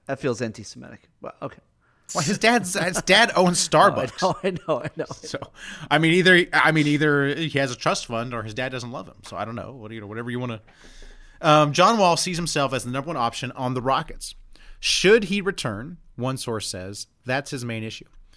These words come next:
Speaker 2: He knows the team is rebuilding, but he also wants to have the green light at all times. As we know, John Wall responded, calling B S on this, L O L. So my first question was, which N B A player responded? But you guys already know that, John Wall. That was an easy
Speaker 1: Yeah.
Speaker 2: one. That was a free point right there.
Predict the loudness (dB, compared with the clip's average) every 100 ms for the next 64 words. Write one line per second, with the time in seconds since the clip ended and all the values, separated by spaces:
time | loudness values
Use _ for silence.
0 | _ _ -4 2 2 0 -2 -2 0 -2
1 | -2 -2 -2 -2 -4 -4 -4 -6 -6 -8
2 | -8 -8 -8 -8 -6 -6 -8 -6 2 4
3 | 4 -2 -4 -12 -14 _ _ _ _ -20
4 | -20 _ -20 _ _ _ _ _ -12 -8
5 | -6 -6 -6 -6 -4 -4 -4 -6 -6 -2
6 | 2 2 0 -6 -18 _ _ _ -8 -4
7 | -2 -2 0 0 -2 -6 -8 -10 -12 -8
8 | -6 -4 -6 -8 -16 _ _ _ _ _
9 | _ _ _ _ _ _ _ _ -4 0
10 | 4 4 6 2 2 -4 -2 -2 -2 -4
11 | -2 -2 -4 -6 -6 -8 -10 -10 -12 -10
12 | -10 -10 -12 -12 -12 -14 -12 -10 -6 2
13 | 4 4 0 -2 -2 -4 -4 -6 -12 -12
14 | -12 -10 -8 -6 -8 -10